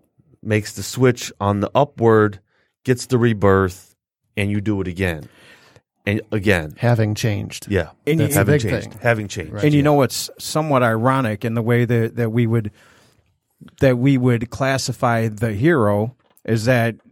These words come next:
Speaker 3: to get to that, that oracle, you have to surrender. The ego, the ego doesn't like that surrender. So you're surrendering yourself into the flow of the universe under these conditions, and you're given over to a higher power,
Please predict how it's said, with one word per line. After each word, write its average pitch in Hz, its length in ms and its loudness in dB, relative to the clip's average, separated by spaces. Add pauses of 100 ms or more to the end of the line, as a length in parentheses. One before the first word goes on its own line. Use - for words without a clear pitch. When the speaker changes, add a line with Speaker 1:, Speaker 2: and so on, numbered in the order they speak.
(320)
Speaker 3:
to 135 160 2
get 143 300 0
to 156 180 -2
that, 123 440 -2
that 110 180 -4
oracle, 104 680 -4
you 101 120 -4
have 104 180 -4
to 107 80 -12
surrender. 101 580 -8 (840)
The 113 80 0
ego, 120 500 2 (240)
the 117 80 0
ego 143 380 4
doesn't 113 360 2
like 135 280 0
that 113 200 0
surrender. 110 560 -2
So 123 140 -4
you're 120 160 2
surrendering 127 640 2
yourself 107 420 -2
into 131 300 -4
the 107 100 -4
flow 127 320 2
of 113 80 2
the 113 80 2
universe 104 500 0
under 117 300 -2
these 113 220 -2
conditions, 123 640 -4 (460)
and 113 720 -2
you're 123 120 -2
given 127 300 2
over 123 200 2
to 117 200 -4
a 104 60 -2
higher 110 340 -2
power, 98 480 -2